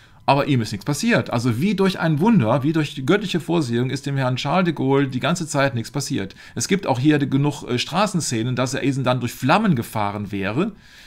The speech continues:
Ja, äh, beispielsweise am achten September neunzehnhunderteinundsechzig in Pont-sur-Seine. Aber wie gesagt, der hat alles überstanden. Ne? Sogar Autobomben, der dort Bomben, die da am Straßenrand, der hat alles überlebt. Ne?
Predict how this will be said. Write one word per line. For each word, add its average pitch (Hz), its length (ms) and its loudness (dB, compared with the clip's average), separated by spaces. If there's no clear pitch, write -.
Ja, 151 260 -4
äh, 139 260 6
beispielsweise 151 460 2
am 135 80 -6
achten 147 220 -2
September 147 320 0
neunzehnhunderteinundsechzig 120 960 -4
in 135 160 -2
Pont-sur-Seine. 135 800 -2
Aber 123 320 -2
wie 139 80 2
gesagt, 160 360 0
der 123 100 2
hat 127 140 -2
alles 175 220 0
überstanden. 202 580 -2
Ne? 170 240 -2
Sogar 151 400 0
Autobomben, 127 640 2
der 110 120 0
dort 110 200 -2
Bomben, 214 260 2
die 151 80 2
da 135 80 2
am 123 160 -2
Straßenrand, 135 640 -2
der 101 80 -8
hat 107 160 -10
alles 151 220 -4
überlebt. 196 500 -4
Ne? 165 240 -2